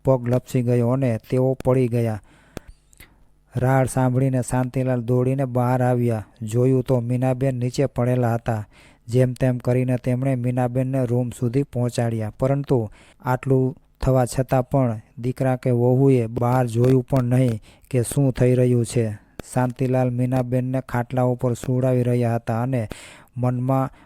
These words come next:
અફસોસ કરી રહ્યા હતા કે મને ચા પીવાની તલપ લાગી હતી. જો મેં ચાનું ન કહ્યું હોત તો મીનાની આવી હાલત ના થઈ હોત. શાંતિલાલે કહ્યું કે હું આકાશને બોલાવું છું, એ તને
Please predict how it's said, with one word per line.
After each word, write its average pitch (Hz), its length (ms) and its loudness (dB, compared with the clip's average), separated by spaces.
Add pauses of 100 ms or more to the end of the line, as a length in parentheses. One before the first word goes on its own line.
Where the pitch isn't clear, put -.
(120)
અફસોસ 127 440 0
કરી 127 240 0
રહ્યા 127 300 2
હતા 135 300 0
કે 117 380 -2 (420)
મને 127 300 0
ચા 131 300 -2
પીવાની 127 420 0
તલપ 131 400 -2
લાગી 123 360 0
હતી. 110 360 -4 (200)
જો 127 260 2
મેં 127 220 0
ચાનું 131 460 0
ન 135 160 0
કહ્યું 131 380 2
હોત 143 200 4 (460)
તો 131 140 2
મીનાની 127 480 0
આવી 131 240 0
હાલત 131 420 0
ના 131 180 0
થઈ 120 220 0
હોત. 113 220 0 (680)
શાંતિલાલે 123 580 0
કહ્યું 127 360 0
કે 120 260 -2 (440)
હું 127 200 0
આકાશને 135 460 -2
બોલાવું 127 520 2
છું, 110 400 -2
એ 127 160 -4
તને 135 420 -2